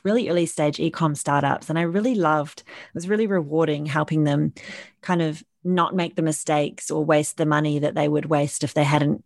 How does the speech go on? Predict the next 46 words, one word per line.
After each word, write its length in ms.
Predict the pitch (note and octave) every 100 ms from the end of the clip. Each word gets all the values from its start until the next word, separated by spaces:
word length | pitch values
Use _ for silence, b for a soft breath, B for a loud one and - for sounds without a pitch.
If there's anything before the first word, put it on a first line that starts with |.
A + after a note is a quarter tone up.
| -
you 100 | D3
know, 160 | D3+
had 220 | D3+ D3
my 180 | D#3 D3
advice. 480 | C#3+ - D3+ C3 C#3+
So 380 | - E3 D#3 D3+ b b b b _
as 160 | G3 G#3
my 160 | G3+
agency 360 | F#3+ F3+ E3 F3+
grew 440 | D#3+ A#3+ B3+ B3
and 80 | G3
our 120 | D3
pricing 520 | D3 E3 E3 - F3+ E3
had 180 | E3
to 100 | D#3+
grow 220 | E3+ D3 C#3+
as 140 | C#3+
well 260 | F#3 F#3+ F3+
in 100 | D#3
order 200 | C#3+ C#3
to 100 | -
cover 300 | - D3 C#3+
the 100 | C#3
costs 400 | - D#3 - -
of 100 | D3
running 280 | D3 D#3
an 80 | D3
agency, 720 | C#3+ D3 D3+ C3 D3+ D3 D3 B B B _
we 380 | F#3 F3+ E3+ -
were 100 | E3
having 300 | D#3+ G3+ G#3
to 80 | G3
turn 240 | - E3 D3+
away 260 | D3+ D3+
these 240 | D3 C#3 -
smaller 320 | D#3 D3 C#3+
e-com 360 | D#3 - D#3 C#3+
businesses. 720 | C3+ D3 C#3+ C#3+ C3+ D3 - B B B _ _
And 140 | G#3
also, 300 | A3 A#3 C4+
we 100 | G3+
were 140 | F3 D3
also 320 | E3+ F#3+ F#3
getting 260 | D3+ C#3+ C#3+
requests 480 | C#3+ - D#3 -
from 320 | - D3+ D3